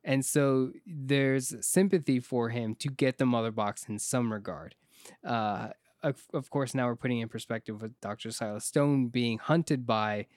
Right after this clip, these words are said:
such a giant monster in this, in this science lab. And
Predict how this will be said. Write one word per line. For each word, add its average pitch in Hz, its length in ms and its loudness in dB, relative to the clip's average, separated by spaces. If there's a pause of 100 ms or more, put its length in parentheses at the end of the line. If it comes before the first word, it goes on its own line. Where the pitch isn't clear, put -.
(180)
such - 440 0
a 123 180 2 (140)
giant 127 460 2 (100)
monster 113 840 -4 (440)
in 127 260 2
this, 113 260 0
in 127 160 0
this 113 160 0
science 117 520 0
lab. 92 340 -10 (500)
And 139 420 4